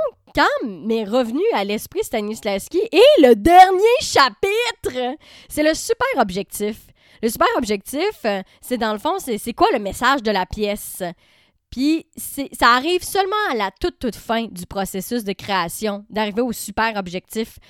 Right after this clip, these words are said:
Parce que tu peux pas, oui, tu peux le réfléchir tout le long de la pièce, parce que ça reste comme ce qui f-, ce qui tient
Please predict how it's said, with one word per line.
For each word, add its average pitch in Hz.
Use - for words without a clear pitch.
Parce 220
que 311
tu -
peux 269
pas, 392
oui, 349
tu -
peux 214
le 208
réfléchir 180
tout -
le 170
long 180
de 208
la 233
pièce, 294
parce -
que 185
ça 175
reste 190
comme 185
ce -
qui 233
f-, -
ce -
qui 247
tient 285